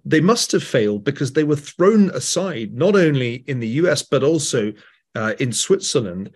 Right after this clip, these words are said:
as soon as it became clear that bank runs were happening.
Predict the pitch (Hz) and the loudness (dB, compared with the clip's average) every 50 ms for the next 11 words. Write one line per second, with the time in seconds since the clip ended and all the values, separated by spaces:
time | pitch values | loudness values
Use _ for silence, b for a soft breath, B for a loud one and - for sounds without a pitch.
0 | b b b 160 151 143 - - - - 226 233 226 190 147 123 123 127 127 127 | b b b 0 2 2 2 2 2 2 4 6 6 6 4 2 0 -2 -4 -4
1 | 123 - - - - - - - 147 139 139 - 131 127 127 123 110 - 160 151 | -4 -4 -6 -4 -4 -4 -4 -2 -2 -4 -2 0 0 0 0 -2 -2 -2 0 2
2 | 131 113 101 95 98 101 107 - _ _ - 123 120 120 - - 139 - 120 117 | 2 2 0 -2 -4 -6 -8 -8 _ _ 0 2 2 2 0 -6 -8 -4 -2 -2
3 | 123 120 - 127 117 120 113 120 127 123 - 208 247 - - - 107 82 85 - | -2 -2 -4 -4 -4 -4 -2 -4 -4 -4 -4 -6 -6 -6 -6 -6 -6 -6 -6 -12